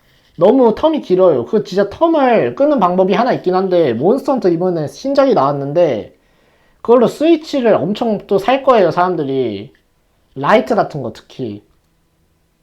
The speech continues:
근데 왜냐면 모너는 진동이 굳이 필요 없으니까. 아, 내가 해본 바로는 진동이 필요 없어. 쓰리디에스로 해봤는데 뭐 진동이 필요 있어. 애초에 진동 없는 게임기에서 다 나왔는데.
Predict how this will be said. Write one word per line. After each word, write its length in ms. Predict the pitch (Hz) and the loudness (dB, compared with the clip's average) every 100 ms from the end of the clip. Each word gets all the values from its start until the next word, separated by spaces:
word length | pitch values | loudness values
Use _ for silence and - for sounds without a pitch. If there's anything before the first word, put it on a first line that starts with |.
| _ _ _ _ _ _ _ _ _ | _ _ _ _ _ _ _ _ _
근데 580 | 175 202 226 160 95 - _ _ _ _ _ _ _ | -6 0 2 0 -2 -14 _ _ _ _ _ _ _
왜냐면 280 | - 196 208 | -4 0 0
모너는 400 | 147 202 285 269 | 2 2 2 2
진동이 400 | 190 185 240 254 | 0 0 0 0
굳이 220 | 170 160 | 0 -4
필요 220 | 156 269 196 | -4 0 0
없으니까. 600 | - 196 175 - 104 143 _ _ _ _ _ _ _ _ _ _ _ _ _ | -2 -8 -10 -10 -12 -14 _ _ _ _ _ _ _ _ _ _ _ _ _
아, 320 | - 123 123 - _ _ | -6 -6 -6 -10 _ _
내가 300 | 156 165 180 | -2 0 2
해본 320 | 214 254 254 | 2 0 0
바로는 420 | 131 107 95 123 - _ | -2 -2 -10 -16 -20 _
진동이 380 | - 208 285 254 | -6 -2 0 -2
필요 200 | 285 269 | 0 0
없어. 200 | 127 127 | 0 -4
쓰리디에스로 640 | 208 277 277 277 - 202 | 0 0 0 -2 -2 -2
해봤는데 280 | 208 214 160 | 0 0 0
뭐 140 | 120 | -4
진동이 320 | - 147 170 | -8 -6 -6
필요 200 | 151 170 | -6 -8
있어. 360 | 113 - 92 92 - | -8 -10 -18 -14 -10
애초에 240 | - 185 | -4 -4
진동 320 | - 202 214 | -2 0 2
없는 200 | 156 175 | 0 -2
게임기에서 480 | 190 190 175 156 151 | 0 0 0 -2 -4
다 120 | 131 | -10
나왔는데. 580 | 107 107 104 90 92 - | -10 -10 -12 -14 -18 -20